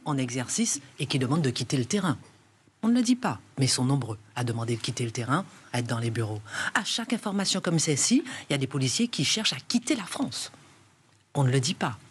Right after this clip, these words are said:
ils sont nombreux, à chercher à quitter la France, et j'en connais. À chaque information comme celle-ci, des policiers au bord de la, de la retraite sont en train de construire, euh, d'acheter une maison dans un autre pays que la France, parce qu'ils savent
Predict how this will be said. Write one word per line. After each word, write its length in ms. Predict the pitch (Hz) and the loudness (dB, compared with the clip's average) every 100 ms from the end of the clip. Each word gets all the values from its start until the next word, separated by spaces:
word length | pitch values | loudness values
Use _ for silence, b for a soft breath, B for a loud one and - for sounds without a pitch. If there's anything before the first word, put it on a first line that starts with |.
| - | -2
ils 80 | 214 | 2
sont 180 | - | 6
nombreux, 380 | 247 226 196 214 127 - - - | 4 4 0 -2 -4 -14 -10 -4
à 100 | 117 | 0
chercher 340 | - 113 127 | 0 0 -2
à 40 | |
quitter 260 | 110 131 131 | -4 -4 -4
la 100 | 117 | -4
France, 240 | 127 170 | -4 2
et 60 | 254 | 2
j'en 120 | 214 | 2
connais. 300 | 160 120 107 - B B B B B | 0 -4 -4 -14 B B B B B
À 100 | 214 | -2
chaque 320 | - 254 247 | 0 -2 0
information 460 | 226 226 208 196 196 | 0 2 2 2 0
comme 160 | 190 | 0
celle-ci, 340 | 180 175 - 240 | 0 2 2 0
des 100 | 208 | 0
policiers 380 | - 196 - 220 | 0 0 2 2
au 60 | |
bord 280 | 151 139 277 | 2 2 0
de 80 | 220 | -2
la, 240 | 202 196 B B | -6 -6 B B
de 100 | 175 | 2
la 140 | 190 180 | 4 2
retraite 340 | 180 - 240 B B | 0 0 -2 B B
sont 360 | - - 320 294 | 0 4 4 4
en 120 | 220 | 0
train 260 | 208 - 311 | 0 4 4
de 100 | 175 | 2
construire, 560 | 151 143 - 143 123 110 B - | 0 -2 -2 -2 -2 -4 B -2
euh, 60 | |
d'acheter 320 | 139 120 - 127 | 0 0 2 2
une 100 | 120 | 4
maison 340 | 117 110 113 - | 2 0 -2 -2
dans 200 | 127 120 | 0 2
un 100 | 117 | 2
autre 120 | 117 107 | 0 0
pays 300 | 127 110 107 B - | 0 0 -4 B -2
que 100 | 135 | 0
la 120 | 110 | 0
France, 400 | - 117 104 - B B - | -2 -6 -6 -6 B B -4
parce 200 | 113 - | -2 0
qu'ils 120 | 127 | 0
savent 380 | - 120 113 | 0 0 -4